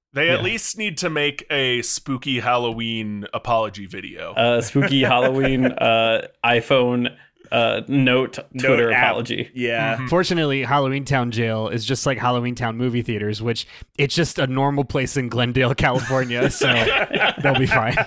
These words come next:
Speaker 4: Uh, so I said a couple of times in this episode, I watch Halloween Town every year,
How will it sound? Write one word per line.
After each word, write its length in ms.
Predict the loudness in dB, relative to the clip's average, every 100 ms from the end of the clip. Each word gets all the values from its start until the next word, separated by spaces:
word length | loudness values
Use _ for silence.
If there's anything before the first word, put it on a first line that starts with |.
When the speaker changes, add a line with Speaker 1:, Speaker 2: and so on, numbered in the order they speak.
| -4 -14 -14 -18 -20 _ -20 -20 -20 _ _ _ _
Speaker 4:
Uh, 420 | -2 0 0 -2 -6 _ _ _ _ _ -6
so 480 | -2 2 2 2 -2 _ _ _ _ 0
I 680 | 2 4 2 2 0 0 -4 _ _ _ -18
said 380 | -8 0 0 0 -2
a 80 | -2
couple 260 | -2 -2
of 60 | -2
times 340 | 0 -2 -2
in 80 | -6
this 140 | -6 -8
episode, 280 | -6 -4
I 40 | -2
watch 240 | -2 -2
Halloween 340 | -2 -2 -4 -6
Town 200 | -8 -8
every 260 | -8 -10
year, 260 | -10 -10